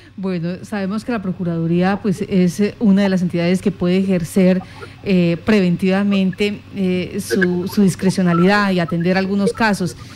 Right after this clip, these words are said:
¿Qué casos, eh, a-, adicional a lo que Torres del Silencio, pero ese es muy viejo, qué casos usted encontró así que diga, "Uy, hay que meterle ya, eh, eh, un llamado de atención para que se mejore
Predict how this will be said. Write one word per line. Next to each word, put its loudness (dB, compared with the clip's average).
¿Qué 4
casos, 0
eh, 0
a-, -2
adicional 2
a 2
lo 0
que -2
Torres 2
del 2
Silencio, 2
pero 0
ese -2
es 2
muy 4
viejo, -2
qué 2
casos -2
usted -2
encontró 0
así 2
que 2
diga, 0
"Uy, 0
hay 2
que 0
meterle 0
ya, 2
eh, 2
eh, -4
un 6
llamado 2
de 0
atención -2
para 0
que -4
se -2
mejore 0